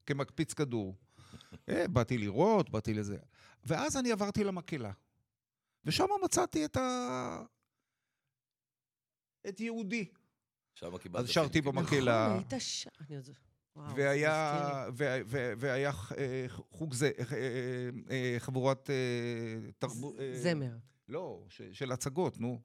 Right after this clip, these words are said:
Speaker 1: אה,
Speaker 3: חוג דרמה.
Speaker 1: חוג דרמה. וזה כל כך עניין אותי, שהייתי בא לחזרות של ה-,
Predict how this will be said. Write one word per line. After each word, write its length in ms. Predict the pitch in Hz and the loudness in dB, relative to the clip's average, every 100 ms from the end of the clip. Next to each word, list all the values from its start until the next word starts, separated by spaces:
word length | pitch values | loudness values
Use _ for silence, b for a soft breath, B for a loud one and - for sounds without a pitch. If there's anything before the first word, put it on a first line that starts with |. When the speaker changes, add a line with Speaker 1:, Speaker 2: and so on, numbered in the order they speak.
| - | -12
Speaker 1:
אה, 140 | 107 98 117 - | -12 -12 -16 -4
Speaker 3:
חוג 200 | - 196 | 0 2
דרמה. 340 | 180 156 135 | 4 4 2
Speaker 1:
חוג 200 | 120 180 | 0 0
דרמה. 520 | 127 139 156 135 117 90 - _ _ _ _ _ _ - _ - | 2 6 8 6 2 -2 -8 _ _ _ _ _ _ -20 _ -12
וזה 420 | 104 147 - 127 151 | -6 -6 -6 -4 0
כל 120 | 131 | 2
כך 220 | - 233 | 4 4
עניין 340 | 233 160 165 196 | 4 4 2 2
אותי, 480 | 170 - 123 131 - - | 0 2 0 0 -6 -8
שהייתי 640 | - 123 101 - 156 185 | -2 -2 0 0 0 0
בא 140 | 147 | -2
לחזרות 760 | 160 123 131 101 104 170 214 - - _ b b b | -6 -6 -6 -6 -6 -8 -10 -16 -20 _ b b b
של 320 | - 123 107 | -4 0 0
ה-, 380 | 117 110 104 110 | 0 0 -2 -2